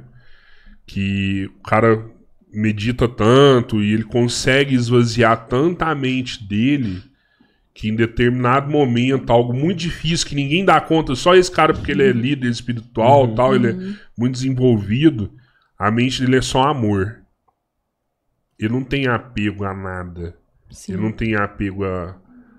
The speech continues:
Speaker 1: a parente, não tem apego a pai, a mãe.
Speaker 2: É suficiente aquilo ali, né?
Speaker 1: É só amor.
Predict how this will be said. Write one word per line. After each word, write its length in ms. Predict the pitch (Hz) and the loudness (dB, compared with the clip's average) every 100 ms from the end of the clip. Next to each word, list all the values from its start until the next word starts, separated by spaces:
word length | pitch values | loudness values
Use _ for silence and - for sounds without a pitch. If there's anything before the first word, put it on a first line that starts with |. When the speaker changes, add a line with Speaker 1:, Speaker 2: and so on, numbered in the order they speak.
| _ - | _ -14
Speaker 1:
a 80 | - | -8
parente, 800 | - 90 92 110 127 131 - 113 | -4 -4 -2 -4 -6 -8 -8 -8
não 180 | 104 90 | -8 -8
tem 220 | 98 95 | -8 -8
apego 380 | 90 - 92 87 | -8 -8 -10 -8
a 100 | 80 | -10
pai, 460 | - 87 95 101 87 | -10 -8 -8 -8 -10
a 80 | |
mãe. 460 | 82 87 90 95 95 | -12 -14 -14 -12 -4
Speaker 2:
É 60 | 208 | -2
suficiente 680 | 196 226 - - 202 196 202 | -2 -2 -4 -2 -2 -4 -6
aquilo 180 | 202 190 | -6 -6
ali, 200 | 185 185 | -6 -4
né? 80 | 185 | -6
Speaker 1:
É 20 | |
só 240 | 190 123 | -4 -4
amor. 560 | 127 127 101 87 82 | -4 -6 -6 -6 -10